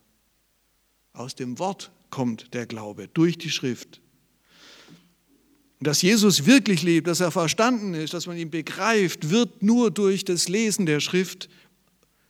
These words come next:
uns die Augen geöffnet.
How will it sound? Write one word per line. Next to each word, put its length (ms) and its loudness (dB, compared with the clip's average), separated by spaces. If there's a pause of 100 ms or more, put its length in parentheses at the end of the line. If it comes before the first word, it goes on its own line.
(920)
uns 240 2
die 120 -2
Augen 360 2
geöffnet. 800 -4